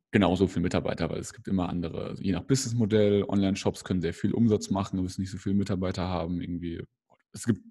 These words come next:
wirklich viele verschiedene Sachen, ne? Das, das würde ich nicht in reinen Zahlen festhalten.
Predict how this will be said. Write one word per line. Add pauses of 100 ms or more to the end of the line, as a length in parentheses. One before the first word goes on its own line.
(300)
wirklich
viele
verschiedene
Sachen,
ne?
Das,
das
würde
ich
nicht (460)
in
reinen
Zahlen
festhalten.